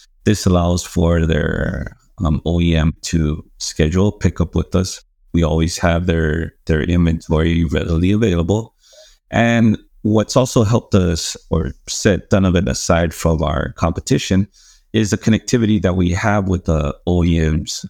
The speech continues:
um, the E D I connectivity that we have set up, also being approved by the O E Ms as an official freight forwarder cross-docking along the border for,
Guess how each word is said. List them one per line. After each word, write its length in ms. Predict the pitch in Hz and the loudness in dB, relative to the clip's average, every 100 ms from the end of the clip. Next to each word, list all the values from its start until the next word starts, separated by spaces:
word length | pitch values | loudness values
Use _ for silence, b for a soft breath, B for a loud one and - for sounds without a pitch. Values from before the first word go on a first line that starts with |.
| 101 | 0
um, 180 | 87 | 0
the 180 | 80 - | 0 0
E 80 | 95 | 0
D 200 | 90 90 | 2 2
I 100 | 87 | 0
connectivity 720 | 82 87 80 - 90 85 78 | 0 -2 -2 0 0 2 0
that 140 | 80 80 | 0 -2
we 100 | 80 | -2
have 320 | - 87 82 | 0 -2 -2
set 220 | - 85 | -2 -2
up, 160 | 82 - - | -2 -6 -2
also 300 | 92 - 90 | -2 0 -2
being 320 | 90 87 85 | 2 2 2
approved 480 | 78 - 101 98 87 | 0 -2 0 0 0
by 140 | 82 | -2
the 220 | 87 82 - | 0 -2 0
O 180 | 87 | 0
E 180 | 85 101 | 2 2
Ms 220 | 120 104 B B B _ | 2 0 B B B _
as 180 | 92 87 | 0 2
an 80 | 85 | 2
official 540 | 82 - 87 - 92 | 2 0 0 0 -2
freight 260 | - 92 82 | 0 0 0
forwarder 440 | - 87 82 85 - | 0 0 2 0 -2
cross-docking 880 | - 85 82 - - 82 - 85 82 | 0 0 0 -2 -2 -2 0 2 2
along 380 | 78 90 82 80 | 2 2 2 2
the 80 | 80 - | 0 0
border 460 | 92 98 85 80 - | 2 2 2 -2 -6
for, 500 | - 82 76 80 | -2 0 0 -4